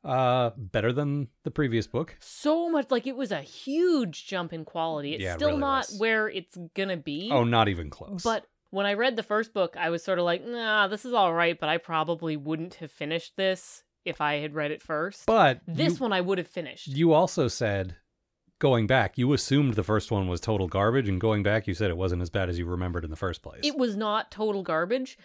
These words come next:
Speaker 2: but, um, if I was, if I had picked it up just out of the blue now and didn't know anything
Speaker 1: Yeah.
Speaker 2: about it, I wouldn't have finished it. This
Speaker 1: Right.
Speaker 2: one I would have finished.
Speaker 1: Yeah. It's definitely better,
Speaker 2: Mm-hmm.
Speaker 1: and this is the, the good thing that I have chosen to talk about. It's a major leap forward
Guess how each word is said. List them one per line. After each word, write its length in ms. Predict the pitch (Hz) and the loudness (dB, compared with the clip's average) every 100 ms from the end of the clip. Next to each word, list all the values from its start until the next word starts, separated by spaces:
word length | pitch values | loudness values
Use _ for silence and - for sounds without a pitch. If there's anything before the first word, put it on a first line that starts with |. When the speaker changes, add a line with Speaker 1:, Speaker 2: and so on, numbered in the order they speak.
| - | -16
Speaker 2:
but, 400 | 165 180 165 175 _ _ _ 508 | -6 -2 -2 -4 _ _ _ -10
um, 380 | 202 170 160 170 | -4 -2 -4 -6
if 140 | 196 | -4
I 120 | 202 196 | 0 0
was, 320 | 190 160 - | -2 -6 -12
if 100 | - | -6
I 100 | 208 | -2
had 140 | 202 165 | -2 -4
picked 220 | 196 - | -12 -10
it 60 | 175 | -2
up 200 | 165 - _ | -2 -4 _
just 180 | 175 180 | -8 -4
out 120 | 160 | -2
of 60 | 156 | -4
the 60 | |
blue 240 | 143 160 151 | -8 -8 -6
now 280 | 139 147 156 | -4 -4 -4
and 100 | 151 | -6
didn't 160 | 151 | -8
know 100 | 151 151 | -6 -4
anything 180 | 151 | 2
Speaker 1:
Yeah. 100 | 214 | 2
Speaker 2:
about 180 | 143 151 | 2 -2
it, 40 | 160 | -2
I 80 | 147 | -4
wouldn't 240 | 143 139 | -6 -8
have 60 | 139 | -8
finished 320 | 156 170 170 | -6 -6 -4
it. 100 | 226 208 170 | -6 -6 -2
This 160 | 208 202 | -2 -2
Speaker 1:
Right. 60 | |
Speaker 2:
one 140 | 208 185 | -6 -6
I 80 | |
would 160 | 160 156 | -4 -6
have 80 | 143 | -8
finished. 460 | 143 117 107 - _ _ | -10 -12 -16 -18 _ _
Speaker 1:
Yeah. 200 | 147 - _ _ _ - | -4 -4 _ _ _ -4
It's 240 | 151 - _ _ - | -2 -4 _ _ 0
definitely 480 | 165 - 240 220 233 | 0 2 0 0 0
better, 360 | 120 82 101 | 0 -2 -6
Speaker 2:
Mm-hmm. 280 | - 185 185 | -8 -12 -4
Speaker 1:
and 140 | 123 | 2
this 180 | 131 120 | 2 2
is 200 | 127 110 | -4 -4
the, 180 | 117 127 | -2 -2
the 160 | 110 113 | -2 2
good 240 | 131 123 | 2 2
thing 220 | 113 92 | 0 0
that 100 | 90 | -2
I 100 | 85 | -2
have 100 | 85 85 | -4 -6
chosen 320 | 87 80 78 | -6 -6 -6
to 60 | |
talk 240 | 82 78 71 | -8 -10 -10
about. 260 | 76 73 - - _ | -14 -16 -18 -20 _
It's 120 | 135 127 | -2 0
a 40 | |
major 460 | 123 120 170 180 185 | 2 2 0 2 2
leap 240 | 147 113 | 2 -2
forward 400 | 104 65 50 | -8 -12 -16